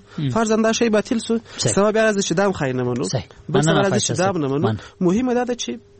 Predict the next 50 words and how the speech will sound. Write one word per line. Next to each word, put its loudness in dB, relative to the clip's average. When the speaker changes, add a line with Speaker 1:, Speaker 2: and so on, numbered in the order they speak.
Speaker 2:
پر 0
نهاد 0
باور 0
وکړو، -4
Speaker 1:
مهم. 2
Speaker 2:
نهاد 2
ته 0
اجازه 2
ورکړو. -2
که 2
یو 4
دریم 2
ګړی 4
ورته -2
معلوم 2
وي، 4
ځکه -2
چې -12
خونونه 2
پر 0
یو 2
نامه 0
باور 2
لري، 2
نه 2
یې -2
پر -6
درمالوګ، 2
نه 0
پر -4
کمیسیون، -2
نه 2
پر -4
امنیتي -4
ځواکونه. -2
Speaker 1:
مهم. 2
Speaker 2:
که 0
یو 4
بله 4
اداره، 0
پنځم 0
ګړی 2
او 0
شپږم -2
ګړی 2
اداره 2
ورته 0
معلومه 2
وي 2
چې 0